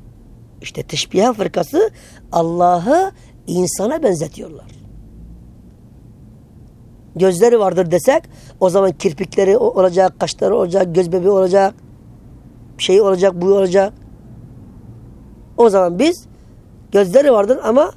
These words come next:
görüyordur ama gözleri vardır diyemeyiz. Ne yapıyorlar burada? Batıl teviller,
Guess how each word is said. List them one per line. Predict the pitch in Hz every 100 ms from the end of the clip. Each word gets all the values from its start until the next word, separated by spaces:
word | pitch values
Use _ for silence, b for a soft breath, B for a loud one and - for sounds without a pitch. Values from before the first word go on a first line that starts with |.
| - - - - -
görüyordur | 208 247 320 302 403
ama | 254 240
gözleri | 233 196 226 226
vardır | 220 214 190
diyemeyiz. | 202 180 - - - - - - - - - - - - - - - - -
Ne | 202
yapıyorlar | 285 202 220 208 202
burada? | 202 208 330 403 b b b b b -
Batıl | 202 208 339 294
teviller, | 233 202 196 196 175